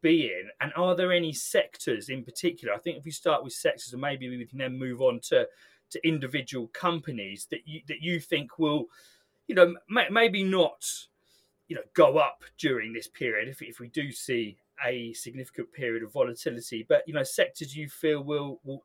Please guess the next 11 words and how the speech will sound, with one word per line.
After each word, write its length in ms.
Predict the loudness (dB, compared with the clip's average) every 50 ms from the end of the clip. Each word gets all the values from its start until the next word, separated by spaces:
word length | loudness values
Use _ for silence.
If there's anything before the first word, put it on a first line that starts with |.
| 0
outperform 1040 | 0 0 0 -2 -6 _ -8 -8 -8 -8 0 4 6 6 6 6 2 -2 -4 -8 -12 -14 _ -20 _ _ _ _ 0
and 140 | 2 2 2
are 40 | 4
gonna 220 | 2 2 2 2
be 140 | -2 -6 -8
safer 500 | -6 -2 2 4 4 4 2 -2 -10 -14 -6 _
bets 560 | 2 2 2 2 -2 -8 -14 -12 -12 -12 -12 _ 2
than, 300 | 4 4 4 2 2 2
than 140 | 2 2 4
other 220 | 2 0 -2 -4
sectors? 720 | -6 -8 -10 -10 -10 -10 -12 -12 -10 -8 -8 -10 -10 -12